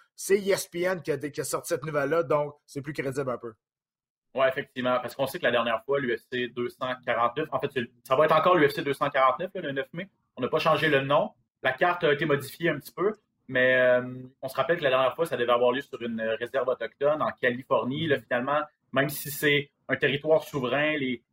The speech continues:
Speaker 2: les politiciens de la Californie qui ont fait un petit peu de pression, là, les gouverneurs et les sénateurs de la Californie qui ont fait un peu de pression, c'est ce qui a poussé les grands patrons,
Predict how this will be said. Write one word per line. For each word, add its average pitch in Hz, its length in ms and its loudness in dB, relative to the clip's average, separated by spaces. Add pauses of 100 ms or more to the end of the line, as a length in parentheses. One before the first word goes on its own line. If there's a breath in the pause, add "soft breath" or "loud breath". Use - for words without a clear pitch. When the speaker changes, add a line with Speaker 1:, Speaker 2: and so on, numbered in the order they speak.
(220)
Speaker 2:
les 127 140 -2
politiciens 147 460 0
de 147 40 0
la 139 100 4
Californie 139 640 0
qui 143 100 -2
ont 135 80 0
fait - 100 -2
un 139 80 0
petit - 120 -14
peu 151 100 -6
de 151 60 -8
pression, 139 460 0
là, 143 80 4
les 127 140 -4
gouverneurs 135 480 2
et 131 60 2
les 123 60 -2
sénateurs 135 420 0
de 131 40 4
la 127 60 0
Californie 127 400 -4
qui 139 80 0
ont 127 80 2
fait 135 80 -2
un 131 40 -2
peu 135 100 -4
de - 40 -14
pression, 143 520 2
c'est 151 180 -6
ce - 80 -14
qui 147 60 0
a - 40 2
poussé 147 340 -6
les 139 120 -4
grands 135 180 2
patrons, 143 440 0